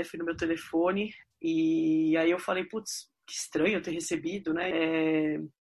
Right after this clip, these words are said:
e aí eu abri a mensagem, né? Tava, tava eu, é, tava o Neco, o meu primo, minha madrinha, minha, mais duas primas minhas,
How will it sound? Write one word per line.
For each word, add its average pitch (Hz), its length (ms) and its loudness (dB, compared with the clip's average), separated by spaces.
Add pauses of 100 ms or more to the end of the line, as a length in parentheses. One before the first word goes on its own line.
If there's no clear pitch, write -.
e 165 80 0
aí 175 100 6
eu 190 120 6
abri 202 180 6
a 196 60 8
mensagem, 180 580 6
né? 156 160 0
Tava, 151 500 -2 (240)
tava 160 240 -2
eu, 196 380 4 (580)
é, 143 200 -4
tava 147 220 -2
o 156 40 0
Neco, 180 480 2 (300)
o 147 160 -6
meu 147 160 -2
primo, 185 480 -2
minha 156 160 0
madrinha, 165 520 -2
minha, 156 300 0
mais 156 300 0
duas 160 260 -2
primas 156 380 -2
minhas, 175 420 -2